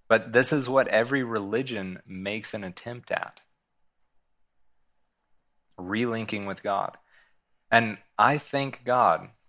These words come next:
that He doesn't expect us to make that reconnection, but that He's reached out in love for us. It's the only way that it could be. Romans five, eighteen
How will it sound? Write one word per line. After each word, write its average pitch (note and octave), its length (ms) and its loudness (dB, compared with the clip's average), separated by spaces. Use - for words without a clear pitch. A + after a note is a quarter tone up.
that G#2+ 160 2
He A2 120 -4
doesn't A#2 420 0
expect A#2 500 -2
us - 280 -10
to G#2+ 100 -8
make G#2+ 340 -2
that G#2 400 4
reconnection, G#2 800 -4
but A2+ 120 0
that G#2+ 140 2
He's C#3 440 -4
reached B2 320 -4
out G#2+ 340 4
in F#2+ 180 -10
love F#2+ 420 -4
for - 280 -8
us. - 380 -2
It's - 140 -8
the C3 120 4
only C3+ 280 0
way A#2 180 2
that G#2+ 120 -4
it G#2 100 -6
could G2 140 -12
be. G2+ 260 -12
Romans A2+ 360 2
five, G#2 520 4
eighteen A2+ 680 -4